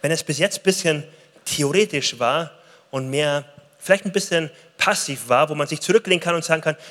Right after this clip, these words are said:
„Ja, das ist doch schön“, <laughs> wird hier ganz aktiv. Liebe kann nicht nur theoretisch sein. Liebe kann nicht nur ein schönes Gefühl sein. Echte Liebe bringt sich zum Ausdruck.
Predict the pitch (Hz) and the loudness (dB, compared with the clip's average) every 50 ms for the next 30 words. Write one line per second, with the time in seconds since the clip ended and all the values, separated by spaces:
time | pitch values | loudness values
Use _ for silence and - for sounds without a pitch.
0 | - - 185 214 233 196 160 165 156 - 139 - - - 180 196 190 - - - | -12 -6 -4 0 0 0 -2 -2 -4 -4 -2 -2 -2 -4 -2 -4 -4 -6 -8 -16
1 | - _ _ - - - - - _ _ _ - 135 147 147 - - - 170 160 | -18 _ _ -20 -20 -20 -20 -20 _ _ _ -2 0 0 0 2 2 0 0 2
2 | - 196 165 165 165 - - - 156 135 113 - - - _ _ _ - _ _ | 0 -4 -2 -4 -6 -6 -6 -6 -4 -4 -6 -8 -16 -20 _ _ _ -20 _ _
3 | _ _ _ - - - - _ _ _ _ _ _ _ _ _ _ _ _ _ | _ _ _ -20 -20 -20 -20 _ _ _ _ _ _ _ _ _ _ _ _ _
4 | _ _ _ - - 147 147 180 220 233 180 170 156 165 180 170 - - - - | _ _ _ -8 -6 -2 2 2 2 2 2 0 0 0 -2 -4 -8 -14 -20 -20
5 | - - - - - 196 226 220 175 147 - - 156 165 160 - - 151 143 156 | -20 -12 -8 -4 -4 -2 -2 -2 -4 -4 -6 -6 -6 -6 -6 -6 -8 -10 -10 -8
6 | 151 143 - - - 110 107 110 110 - _ _ - _ - - 156 196 185 185 | -10 -10 -10 -8 -8 -8 -8 -8 -12 -18 _ _ -20 _ -6 0 0 4 4 4
7 | 185 - - 220 233 208 - - - 180 180 156 - - 175 165 - - - - | 2 2 -2 2 2 2 0 0 -2 -2 0 0 -2 -2 -2 -2 -2 -4 -8 -8
8 | - - 190 208 196 160 - 151 147 160 170 160 - - _ _ _ _ _ _ | -6 -4 -4 -4 -4 -4 -2 -2 -2 -2 -2 -8 -12 -18 _ _ _ _ _ _
9 | _ _ _ _ _ _ - 165 185 190 - - - 151 143 151 180 185 160 - | _ _ _ _ _ _ -2 -2 -2 -2 -4 -4 -4 -4 -4 -4 -6 -8 -6 -6
10 | 143 143 143 139 _ _ _ _ _ _ _ _ _ - - 143 139 - 127 - | -8 -8 -10 -12 _ _ _ _ _ _ _ _ _ -10 -10 -8 -8 -8 -12 -14
11 | - 131 - - 127 - - - 117 104 - - | -14 -14 -14 -16 -16 -14 -12 -10 -10 -10 -12 -14